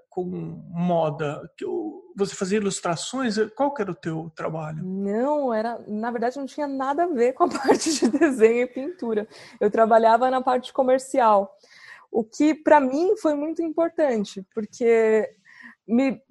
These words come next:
Speaker 2: permitiu essa formação completamente plural. Então, eu consegui explorar muito do que eu uso hoje na parte de venda da obra de arte com essas vendas de produtos de luxo, né?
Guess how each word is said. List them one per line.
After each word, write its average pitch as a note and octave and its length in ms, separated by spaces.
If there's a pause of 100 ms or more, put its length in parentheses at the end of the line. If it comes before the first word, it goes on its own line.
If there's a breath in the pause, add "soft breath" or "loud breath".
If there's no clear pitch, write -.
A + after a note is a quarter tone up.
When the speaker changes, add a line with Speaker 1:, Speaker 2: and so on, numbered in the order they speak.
Speaker 2:
permitiu E4 960
essa C4+ 240
formação C#4 760
completamente C#4+ 600
plural. B3 540 (300 soft breath)
Então, A#3 180
eu A#3 100
consegui B3+ 460
explorar B3+ 760
muito E4+ 340
do E4+ 80
que - 140
eu B3+ 120
uso C#4+ 320
hoje A3+ 380
na G#3+ 100
parte G3+ 320
de G3+ 120
venda A#3 440
da G3+ 120
obra G3+ 260
de G#3 140
arte C#4 520
com - 160
essas C#4 300
vendas C4+ 400
de - 80
produtos B3+ 640
de A3 160
luxo, A3+ 520
né? F#3 160